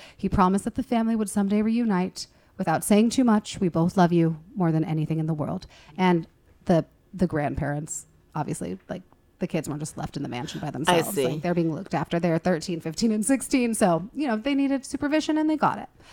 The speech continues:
Speaker 1: So,
Speaker 2: Crazy.
Speaker 1: this couple, Richard and Marietta, hopped on a private jet.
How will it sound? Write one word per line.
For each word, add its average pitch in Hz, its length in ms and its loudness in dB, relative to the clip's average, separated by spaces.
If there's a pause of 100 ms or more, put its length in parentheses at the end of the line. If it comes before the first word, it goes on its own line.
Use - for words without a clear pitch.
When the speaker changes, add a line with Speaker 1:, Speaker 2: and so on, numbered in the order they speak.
(500)
Speaker 1:
So, 302 280 6
Speaker 2:
Crazy. - 180 -10 (500)
Speaker 1:
this 156 180 2
couple, 180 420 6
Richard 208 300 0
and 202 40 2
Marietta, 196 560 2
hopped - 580 2
on 202 120 2
a 170 80 0
private 196 520 -2
jet. - 480 2